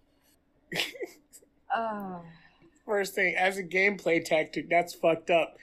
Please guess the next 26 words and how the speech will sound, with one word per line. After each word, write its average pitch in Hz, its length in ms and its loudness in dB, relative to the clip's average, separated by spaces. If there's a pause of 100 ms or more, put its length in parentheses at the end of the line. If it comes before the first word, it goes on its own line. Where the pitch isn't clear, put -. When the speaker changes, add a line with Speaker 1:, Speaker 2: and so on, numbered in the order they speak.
(240)
Speaker 3:
You 262 220 6
Speaker 1:
Yeah. - 80 4
Speaker 3:
fucked 254 320 6
up 240 100 10
the 247 140 6
Speaker 2:
<laughs> - 0 -
Speaker 3:
game, 208 400 8
so 185 160 4
now 196 180 8
you 190 160 4
get 175 140 0
to 170 80 -2
fuck 247 320 6
with 208 120 -6
your 202 140 -4
friends 170 440 2
to 160 100 -2
get 175 180 2
them 175 200 4
to 160 60 2
also 160 380 6
fuck 160 300 2
up 143 160 0
in 143 80 -6
the 139 80 -4
game. 139 360 -8